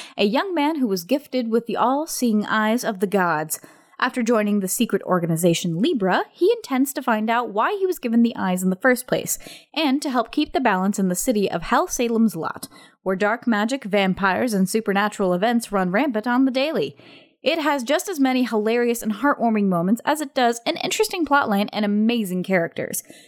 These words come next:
You can stream both of these awesome shows on Hulu. Guys, again, highly recommend checking out The Librarians. It was, uh, running on T N T a couple of years ago. It has four amazing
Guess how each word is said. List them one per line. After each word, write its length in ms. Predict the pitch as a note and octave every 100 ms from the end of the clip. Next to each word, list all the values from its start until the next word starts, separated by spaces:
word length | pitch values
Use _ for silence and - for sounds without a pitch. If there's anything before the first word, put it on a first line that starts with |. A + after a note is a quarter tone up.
| _ _
You 100 | C4+
can 100 | G4+
stream 300 | F#4+ F#4 C#4+
both 240 | A#3+ C4 C4
of 80 |
these 160 | A#3 A3+ - -
awesome 360 | G#3 G#3 C4
shows 360 | B3+ G#3 F3+ F#3+ -
on 320 | F#3 G3 F#3+
Hulu. 440 | - G3 E3 F2 - - - _ _ _
Guys, 320 | D4 E4 F#4+ -
again, 280 | - C#4+ F4 A4 D5
highly 300 | - G#4 A#4
recommend 420 | G4 G4+ G4 G4+ C5 -
checking 400 | - E4 E4 C4+
out 220 | C#4+ - -
The 80 | C4
Librarians. 840 | B3+ A3 B3 D#4+ C#4 F#3+ E3+ D#3+ - - -
It 240 | A3+ A#3
was, 380 | A3+ A3+ A3 G#3
uh, 240 | - G3 F#3
running 240 | B3+ E4
on 140 | D#4 C#4
T 180 | D#4
N 140 | C#4+ B3+
T 240 | - D4
a 80 | D#4+
couple 320 | - A3+ F#3
of 100 | F3
years 300 | F#3 B3 C4+
ago. 400 | B3 C4+ C4 C4+ - - _
It 220 | - G3+ -
has 340 | G#3 F#3+ F#3
four 560 | - D4 D4 C#4+ C4 - _ _
amazing 840 | A#3+ C4+ D#4+ E4+ E4+ C#4 C4 B3